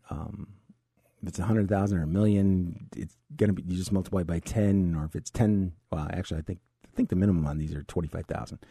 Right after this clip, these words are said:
So anyway, uh, just hit me up on an email. Say, "Yeah, I would like to,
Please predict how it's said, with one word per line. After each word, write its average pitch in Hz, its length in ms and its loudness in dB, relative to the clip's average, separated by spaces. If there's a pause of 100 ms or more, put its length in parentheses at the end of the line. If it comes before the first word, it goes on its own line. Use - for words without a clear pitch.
(720)
So - 180 0
anyway, 110 440 2 (420)
uh, 92 360 -12 (260)
just 113 220 -2 (560)
hit 156 180 0
me 160 120 4
up 151 120 0
on 160 120 6
an 165 100 8
email. 101 360 4
Say, 110 220 2
"Yeah, 113 220 6
I 117 40 6
would 110 120 4
like 104 160 4
to, 104 160 2